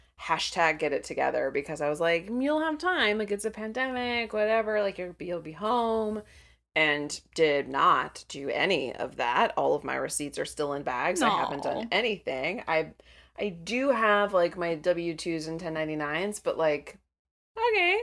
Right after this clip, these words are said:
Speaker 1: like, that's it. Like, I have done no work.
Speaker 2: That's all. You need, you need to do more. Yeah. Yeah, I'm gonna, th-, it's my goal this week to get my taxes done. That's, that's the goal of the week. But with that said, with all of that said,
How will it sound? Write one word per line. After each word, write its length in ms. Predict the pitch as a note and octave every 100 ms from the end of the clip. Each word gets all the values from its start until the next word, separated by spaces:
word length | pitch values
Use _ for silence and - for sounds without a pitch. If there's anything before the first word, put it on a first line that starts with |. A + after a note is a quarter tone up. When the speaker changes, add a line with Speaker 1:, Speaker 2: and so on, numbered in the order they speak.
| A#4+
Speaker 1:
like, 120 | A4 G4+
that's 240 | G#4+ G#4+ C#5
it. 280 | A#3 G#3+ G#3 _
Like, 180 | C4 C4
I 60 | C#4
have 160 | C#4
done 160 | D4 D4
no 160 | D4+
work. 360 | D#4 G3 G3 -
Speaker 2:
That's 220 | G#4+ G#4+ A4
all. 380 | C4+ B3+ D#4 _ G4+
You 120 | G4
need, 260 | F4+ F4
you 120 | E4+ E4
need 140 | D#4
to 100 | D4+
do 120 | C#4+
more. 540 | D4+ G#4+ C#4 F3 G#3+ A#3 - - - - _
Yeah. 460 | F3 D#3+ D#3+ D#3+ D#3+ - _ _ _
Yeah, 360 | B3+ D4 C#4+ C#4+ - -
I'm 200 | C#4 E4
gonna, 500 | F#4 F#4+ F#4+ F#4 C4+
th-, 220 | D4 D4
it's 180 | A#3 A#3
my 140 | B3+
goal 220 | A#3+ A#3 C4+
this 220 | E4 D4+
week 220 | B3+ A#3
to 80 | A#3
get 160 | G3+
my 140 | G3 G3
taxes 580 | G3 F2+ - - - -
done. 440 | G2 - - F#3+ -
That's, 520 | F#3+ F#3+ - - - - _ _ _
that's 300 | F#3 F#3 -
the 100 | G#3
goal 240 | G3 F#3+
of 80 | F3+
the 120 | F#3
week. 580 | A3 D4 D#4 - - -
But 220 | F#3+ D4+ C4+
with 100 | A#3+
that 220 | G3+ G3
said, 380 | - A#3+ F3 F#3+
with 100 | G3+
all 260 | - D#4 F#4+
of 60 | C#4
that 240 | F#3 -
said, 260 | G3+ F3+